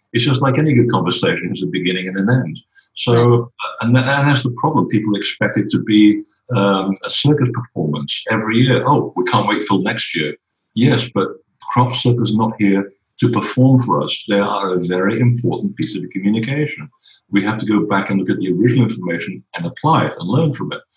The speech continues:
Uh, and nowadays, just there's so much frivolous information and attention being given to them. Uh, I, if I was making them, I wouldn't <laughs> want to bother with these people either, uh, because you just want to go there to get a little jolly. That's not what they're about. Sure, to make you feel happy.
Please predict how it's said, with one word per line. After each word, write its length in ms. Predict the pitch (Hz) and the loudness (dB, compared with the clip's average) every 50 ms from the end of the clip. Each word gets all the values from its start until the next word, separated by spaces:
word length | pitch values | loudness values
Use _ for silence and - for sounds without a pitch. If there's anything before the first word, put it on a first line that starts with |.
| _ - - _ _ - | _ -20 -20 _ _ -4
Uh, 280 | 104 104 104 104 104 | -2 0 0 0 0
and 160 | 101 98 95 - - - | -2 -4 -4 -6 -4 -2
nowadays, 560 | 98 107 123 131 143 - 90 82 90 92 92 | 0 2 4 4 2 2 0 0 0 0 -2
just 220 | 98 95 - - 101 | -2 -4 -6 -6 -6
there's 200 | 92 - - - | -6 -6 -2 0
so 100 | 127 120 | 2 2
much 180 | 101 - - - - - | 2 2 -2 -6 -6 -2
frivolous 360 | 110 120 120 110 90 - - | 0 2 2 2 2 0 0
information 680 | 95 87 - - 87 90 90 90 90 - - 90 90 87 | -2 -4 -4 -4 -6 -4 -4 -4 -4 -6 -6 -6 -6 -6
and 180 | 85 85 80 78 | -6 -6 -8 -10
attention 500 | - - - 127 151 143 - - 87 78 | -10 -6 -4 -2 -2 -2 -2 -4 -4 -2
being 140 | 85 82 78 | -2 -4 -4
given 200 | - 80 82 80 | -4 -4 -6 -6
to 80 | - 80 | -6 -8
them. 180 | 85 90 90 - _ _ _ _ _ _ _ - 113 | -8 -8 -10 -12 _ _ _ _ _ _ _ -8 -6
Uh, 120 | 113 113 - - | -6 -4 -2 0
I, 260 | 131 - 131 123 120 - | 0 0 0 0 -2 -4
if 180 | - - - 120 | -6 -2 0 0
I 60 | 156 | 0
was 180 | 180 165 113 95 | 2 0 0 -2
making 340 | 90 80 - - 90 85 87 | -2 -2 -4 -4 -2 -2 -2
them, 160 | 92 101 - - - _ _ _ _ _ - | -2 -4 -6 -10 -14 _ _ _ _ _ -2
I 100 | - 151 | 0 2
wouldn't 280 | 147 127 107 - - - | 2 4 2 2 2 0
<laughs> 220 | 120 - - - | 0 0 2 2
want 120 | - - - | 2 2 2
to 80 | - | 0
bother 300 | - 101 98 98 104 101 | 0 0 0 0 0 2
with 80 | 95 101 | 2 2
these 180 | 104 104 - - | 2 2 2 0
people 260 | 113 120 117 120 127 | -2 0 2 2 2
either, 400 | 135 151 165 139 92 87 - - - _ - - 151 - - | 4 4 2 2 0 -2 -6 -6 -10 _ -16 -16 -12 -6 -4
uh, 240 | 98 98 98 95 92 | -2 0 0 -2 -2
because 240 | 98 92 101 98 101 | -4 -4 -4 -2 0
you 80 | 101 101 | 0 0
just 100 | - 107 | 0 0
want 180 | 110 107 98 | -2 0 0
to 60 | 101 | 0
go 180 | 104 104 104 104 | 2 2 2 2
there 160 | 104 104 101 104 | 2 2 0 0
to 100 | - 87 | -2 -2
get 140 | 101 101 | -2 0
a 40 | 101 | 0
little 260 | 101 101 98 104 101 85 | 0 0 0 -2 -4 -4
jolly. 400 | - - 104 127 143 123 - 76 | -2 -2 0 2 2 2 2 0
That's 260 | - - 123 - - | -2 -4 -6 -4 0
not 360 | 127 120 117 123 120 120 107 107 | 2 2 4 4 2 2 0 -4
what 180 | - 87 - | -6 -6 -4
they're 260 | 95 98 98 98 92 | -4 -2 -2 -2 -2
about. 400 | - - 120 131 127 - - 143 - - _ _ _ _ | -2 -2 0 0 0 0 -2 -6 -10 -16 _ _ _ _
Sure, 400 | - - - 202 - - - - | -10 -6 -2 0 0 0 0 -2
to 80 | - - | -2 -2
make 140 | 117 110 - | -2 -2 -2
you 100 | - 87 | -2 -4
feel 200 | - 90 90 - | -4 -4 -4 -2
happy. 360 | - 127 131 120 87 82 - | -2 -2 -2 -2 -4 -8 -10